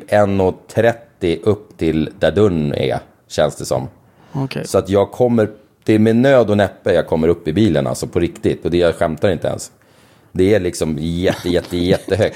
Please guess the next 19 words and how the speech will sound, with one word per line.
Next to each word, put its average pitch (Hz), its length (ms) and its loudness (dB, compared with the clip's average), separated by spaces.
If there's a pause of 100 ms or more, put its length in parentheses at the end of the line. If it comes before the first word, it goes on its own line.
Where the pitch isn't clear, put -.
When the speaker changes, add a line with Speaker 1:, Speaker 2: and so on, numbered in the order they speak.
(140)
Speaker 2:
<laughs> - 120 -18
Så - 160 -2
du 160 120 2
måste 185 320 2
liksom 160 540 2 (1040)
Speaker 1:
Ja, 123 60 2
jag 131 140 4
får 143 80 -2
ta 147 140 2
tag 165 400 2
i, 127 320 2
i 117 40 6
ratten 110 560 0
och 98 80 2
liksom 90 240 -2
svinga 110 600 2
mig 82 200 2
upp. - 160 -6
Speaker 2:
Ja, - 60 -20